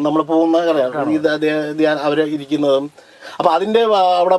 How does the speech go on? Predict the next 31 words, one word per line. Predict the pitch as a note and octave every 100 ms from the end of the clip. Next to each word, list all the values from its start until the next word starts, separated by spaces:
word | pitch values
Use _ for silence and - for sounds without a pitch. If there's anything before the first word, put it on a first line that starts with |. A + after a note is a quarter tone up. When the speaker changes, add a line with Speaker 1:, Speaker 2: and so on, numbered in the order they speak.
| F3
Speaker 1:
മുകളിലൊരു | F3 F3+ F#3 E3
ബോർഡ് | E3 E3
വെച്ച് | D#3 D3+
അഹിന്ദുക്കൾക്ക് | D#3 E3 D#3+ E3 D3+ D#3+ D3+
ക്ഷേത്രത്തിൽ | D#3 C#3+ C#3+ C#3
പ്രവേശനമില്ല. | C#3 C3+ D3+ C#3 C3+ B2 A#2 - _ _ _ -
അപ്പൊ | - F3+
അവിടുന്ന്, | E3 F#3 B3+ C#4 C4+ C4 A3+
ഏഹ്, | A3+ A3
കിട്ടുന്ന | G#3 E3+ G#3+ A3+
ഒരു | G3+ F#3
തോട്ടാണ്. | D#3+ C3 A2+ A2+ E3+
ആ, | - E3+ F#3+
ഈ | B3 A#3+
ഇരിക്കുന്നതിൽ | G#3 E3+ A#3 A#3+ A3+ A#3+ A#3+ G#3+
ഒരാള് | G#3+ F#3+ F#3+ G3 G3 G3+ G#3 - -
ഒരു | G3 F3
അഹിന്ദു | F#3+ F#3+ G3 F#3
ആയാൽ | F3+ F3+ F3+
എന്തായിരിക്കും | G#3 G#3 G3+ F3+ E3
സ്ഥിതി | C3+ G#2+ F#2+ _ _ _ _ _ _ D#3+
എന്ന് | G3 A3+
പറയുന്ന | A3 A3 A3+ A#3 A3+
ഒരു | G#3+ A3 A#3 A3
ഇതിൽ | G3+ F#3+
നിന്നാണ് | F#3+ F#3+ F#3 F#3+ F#3+ F#3 E3 D#3+
മെഡിക്കൽ | E3+ G3 G3+
സാക്ഷിയുടെ | G#3 - G3+ F#3+ F#3 - -
കഥ | E3 D#3+ D3+
രൂപം | C#3 A#2+
കൊള്ളുന്നത്. | G#2+ G2 F#2+ D#2